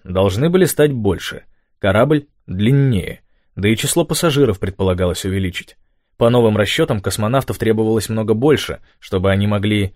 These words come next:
передать эстафету будущим пятидесяти поколениям космических путешественников.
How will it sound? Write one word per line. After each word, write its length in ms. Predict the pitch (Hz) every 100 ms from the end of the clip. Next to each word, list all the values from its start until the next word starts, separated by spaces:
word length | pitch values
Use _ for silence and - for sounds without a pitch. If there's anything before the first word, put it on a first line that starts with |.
| _
передать 420 | 113 107 117 104
эстафету 560 | 98 - 98 139 131 95
будущим 420 | 90 107 104 95
пятидесяти 520 | 92 95 110 101 -
поколениям 560 | 98 95 95 117 113 90
космических 680 | 92 87 95 95 - - -
путешественников. 880 | 101 104 - 90 - - - -